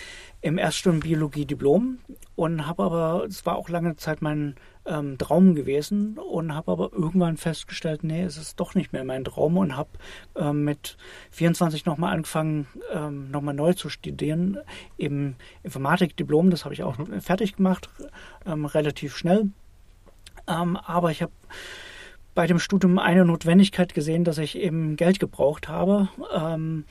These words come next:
Speaker 1: und habe mich quasi aus der Not heraus, ähm, selbstständig gemacht und habe quasi von Beginn des Studiums angefangen, Geld dazu zu verdienen, habe da auch Spaß daran entwickelt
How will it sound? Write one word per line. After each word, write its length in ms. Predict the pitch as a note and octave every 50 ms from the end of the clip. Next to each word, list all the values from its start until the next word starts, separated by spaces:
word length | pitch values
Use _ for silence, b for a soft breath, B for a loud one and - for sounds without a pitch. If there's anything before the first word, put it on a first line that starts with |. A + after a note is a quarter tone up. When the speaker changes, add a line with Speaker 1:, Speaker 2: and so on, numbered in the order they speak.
| B B B B B B B B B B B B B
Speaker 1:
und 360 | D#5 - E3 D#3 D#3+ D3 C3+
habe 140 | D#3+ D#3+ E3
mich 160 | D#3+ - -
quasi 280 | - - E3+ E3 D#3 F#3+
aus 180 | - E3+ C#3+
der 120 | - D3+ C#3+
Not 220 | D#3+ F3+ F#3 -
heraus, 540 | E3+ D#3+ D3 C#3 D3 D#3 D#3 D3 - - A#3+ - -
ähm, 260 | - F3 D3+ D3 C#3+
selbstständig 540 | C#3 D#3+ F#3+ G3 - - F3+ D3+ D3 C#3+ -
gemacht 360 | - - C#3 D3 E3+ G3 -
und 160 | A3 G3+ D3+ C3+
habe 140 | D3 - _ - -
quasi 340 | - D3+ D3 C#3 D#3 D3 C#3+
von 540 | - - - D#3+ D3 D3 D3 D3 C#3+ C3+ B2 - - -
Beginn 240 | D#3+ C#3+ - D#3 E3
des 140 | E3 D3+ -
Studiums 540 | - - E3+ D#3+ E3 D#3 D3 - - - F4 G#4 -
angefangen, 640 | C4 G3 D#3+ D3+ D3+ D3 - D#3 D3+ D3+ D3+ D3 C#3+
Geld 220 | - D#3 D3 -
dazu 260 | D3+ C#3 - - F3 F3
zu 140 | - F#3+
verdienen, 480 | F3 - E3+ D#3 E3+ F3 F3 F#3 F#3+ F3+ B B B B B B
habe 160 | B D#3+ - -
da 60 | F#3+
auch 100 | - -
Spaß 380 | - - - G3 E3 F3 F3 -
daran 380 | G#3+ G3 - - F#3 F3+ F3+
entwickelt 600 | F#3+ - - E3+ D#3 E3 F3+ - G3 F#3 F#3 -